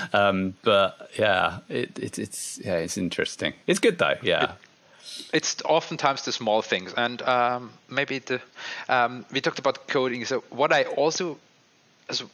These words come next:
Speaker 2: it's re-, because I talk about it because it really blew me away is, um,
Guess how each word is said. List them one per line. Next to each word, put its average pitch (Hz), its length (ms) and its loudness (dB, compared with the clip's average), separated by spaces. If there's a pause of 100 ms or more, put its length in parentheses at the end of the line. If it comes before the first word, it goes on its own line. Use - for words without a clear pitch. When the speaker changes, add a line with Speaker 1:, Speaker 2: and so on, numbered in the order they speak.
Speaker 2:
it's - 340 -6
re-, 139 120 -2
because 165 380 0
I 131 120 4
talk - 240 0
about 147 140 2
it - 60 -14
because 123 260 -2
it 117 80 -6
really 131 200 -2
blew 131 240 -4
me 127 120 -4
away 110 340 2
is, - 220 -4 (160)
um, 104 440 2